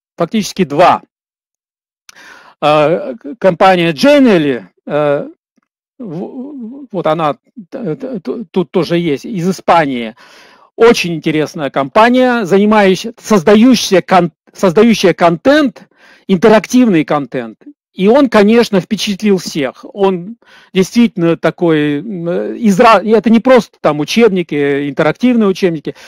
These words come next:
а там и виртуальная ре-, реальность есть, там есть, ну, практически ли-, медийные какие-то, э, издания и так далее. То есть для учителей это действительно богатый источник, э, такого современного интерактивного контента.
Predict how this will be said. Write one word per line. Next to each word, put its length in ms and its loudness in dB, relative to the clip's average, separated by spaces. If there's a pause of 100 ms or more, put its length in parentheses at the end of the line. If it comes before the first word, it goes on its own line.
(140)
а 500 2 (200)
там 220 2
и 80 2
виртуальная 580 4
ре-, 560 2
реальность 480 2
есть, 220 -4
там 340 -2
есть, 360 -4 (120)
ну, 160 -4
практически 560 -6
ли-, 240 -6
медийные 640 2
какие-то, 600 -2 (360)
э, 280 2
издания 580 -2
и 60 -6
так 160 -4
далее. 320 -4 (180)
То 120 2
есть 280 -2 (220)
для 600 2
учителей 580 0
это 180 2
действительно 520 -2
богатый 520 2
источник, 640 -2
э, 760 -4
такого 320 0
современного 800 2
интерактивного 720 0
контента. 720 -4